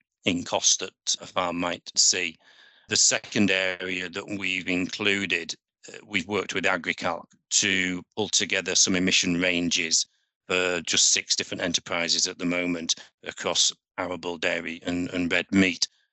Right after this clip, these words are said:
And those carbon emission ranges are really there to, to get the conversation started in terms of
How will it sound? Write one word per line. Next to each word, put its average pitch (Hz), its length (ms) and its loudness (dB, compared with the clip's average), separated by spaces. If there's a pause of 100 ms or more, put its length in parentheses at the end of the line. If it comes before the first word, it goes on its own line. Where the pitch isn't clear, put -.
(140)
And 90 180 4
those 98 160 2
carbon 101 360 0
emission 92 360 4
ranges 90 460 0
are 92 60 -2
really 98 240 0
there 95 340 2
to, 90 180 0
to - 160 0
get 104 140 -4
the 90 80 -2
conversation 90 580 2
started 92 480 0
in 85 140 -2
terms 87 300 0
of 85 100 -8